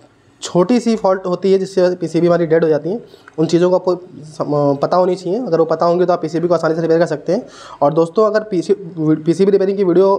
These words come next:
आपको जो हम बनाते हैं अगर वो पसंद आए तो वीडियो को लाइक ज़रूर किया कीजिए और अपनी सुझाव को हमें कमेंट में बताया कीजिए ताकि हम आपके लिए और भी अच्छी अच्छी वीडियोज़ बना सकें। तो let's start, शुरू करते हैं। normally दोस्तों जैसे कि देख सकते हैं हमारे पास ये लीड है और इस लीड की ट्रेसिंग अगर आप देखेंगे, ये लीड जो यहाँ पे आ रही है,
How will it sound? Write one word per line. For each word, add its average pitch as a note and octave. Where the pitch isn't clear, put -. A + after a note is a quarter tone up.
आपको D#3
जो F3
हम E3+
बनाते D3+
हैं F3+
अगर E3+
वो E3+
पसंद E3
आए F3
तो F#3
वीडियो D#3
को D#3
लाइक C#3+
ज़रूर D#3
किया D3
कीजिए D3
और D#3
अपनी F3
सुझाव E3
को F3
हमें F3+
कमेंट E3
में E3+
बताया D#3
कीजिए E3
ताकि D#3
हम D3
आपके D3
लिए D#3+
और D3+
भी D#3
अच्छी D3+
अच्छी D#3
वीडियोज़ C#3+
बना C3+
सकें। D3+
तो C#3+
let's D#3
start, -
शुरू D#3+
करते E3+
हैं। F#3
normally F3
दोस्तों F3
जैसे F3
कि F3
देख D#3+
सकते E3
हैं F3
हमारे D#3
पास E3+
ये F3+
लीड D#3+
है G3+
और D3
इस E3
लीड F#3+
की G#3
ट्रेसिंग F#3
अगर F#3+
आप F3
देखेंगे, F#3
ये G3
लीड E3
जो E3+
यहाँ D#3+
पे D#3+
आ C#3+
रही C3+
है, A#3